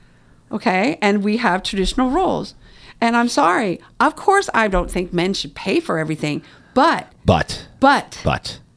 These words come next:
Speaker 1: You also shouldn't have to worry that he can't.
Speaker 2: That's right. <laughs>
Speaker 1: And I,
Speaker 2: Lipstick
Speaker 1: this is, okay,
Speaker 2: and
Speaker 1: this,
Speaker 2: I D.
Speaker 1: okay, this is an old school thing I say
Speaker 2: It's
Speaker 1: to the
Speaker 2: the
Speaker 1: girls.
Speaker 2: quote of the,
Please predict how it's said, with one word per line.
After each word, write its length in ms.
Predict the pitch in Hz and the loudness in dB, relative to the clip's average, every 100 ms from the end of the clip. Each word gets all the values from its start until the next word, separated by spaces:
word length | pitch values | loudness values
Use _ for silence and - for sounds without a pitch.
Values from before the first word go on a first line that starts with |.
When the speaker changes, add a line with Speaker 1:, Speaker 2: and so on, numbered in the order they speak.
| _ - | _ -2
Speaker 1:
You 200 | 233 240 | 2 6
also 280 | 254 - 240 | 4 4 2
shouldn't 300 | - 247 269 | 4 4 4
have 140 | 262 | 4
to 80 | - | 2
worry 300 | 190 269 320 | 4 4 6
that 140 | 220 196 | 4 2
he 40 | |
can't. 600 | - 392 381 - - - _ - - | 2 4 4 2 -8 -20 _ -20 -4
Speaker 2:
That's 240 | 92 - | -2 0
right. 140 | - 104 - | 0 0 -2
<laughs> 60 | - - - - - - - | -18 -18 -18 -18 -20 -10 0
Speaker 1:
And 200 | 87 262 | 4 6
I, 120 | 339 | 6
Speaker 2:
Lipstick 120 | 359 127 | 6 4
Speaker 1:
this 120 | 330 | 4
is, 80 | 302 - | 2 4
okay, 120 | - | 4
Speaker 2:
and 80 | 277 | 6
Speaker 1:
this, 120 | 185 | 4
Speaker 2:
I 40 | |
D. 100 | - | 4
Speaker 1:
okay, 220 | 277 294 269 | 4 4 4
this 180 | 277 285 | 2 2
is 100 | 294 | 2
an 60 | |
old 200 | 294 277 | 4 2
school 180 | 277 269 | 0 0
thing 180 | 262 254 | 2 2
I 100 | 247 | 2
say 100 | 240 | 2
Speaker 2:
It's 60 | 226 | 2
Speaker 1:
to 40 | |
the 40 | 226 | 4
Speaker 2:
the 40 | 214 | 6
Speaker 1:
girls. 120 | 180 | 6
Speaker 2:
quote 100 | 113 | 6
of 80 | |
the, 60 | 104 | 6